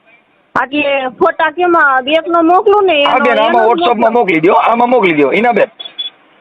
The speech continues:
Speaker 1: એનો એકનો જ મોકલું ને
Speaker 2: હે?
Speaker 1: રાઠોડભાઈ? એનો એકનો ફોટો જ મોકલું ને રાઠોડભાઈ?
Speaker 2: હા, હા. અને હું આ તમારા એકાઉન્ટમાં અગિયારસો રૂપિયા અમારા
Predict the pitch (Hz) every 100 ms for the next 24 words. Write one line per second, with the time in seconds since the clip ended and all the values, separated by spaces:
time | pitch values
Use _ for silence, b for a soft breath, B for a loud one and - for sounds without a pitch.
0 | - 311 349 359 370 381 392 403 370 392
1 | 359 415 403 339 294 285 _ _ _ _
2 | 214 269 294 320 285 277 269 - - _
3 | _ _ _ _ _ - 302 330 339 349
4 | 370 370 370 370 381 370 359 392 370 453
5 | 415 320 311 277 247 226 190 135 226 202
6 | - 214 233 247 262 254 247 262 254 247
7 | 240 262 262 247 220 269 - 254 240 254
8 | 233 233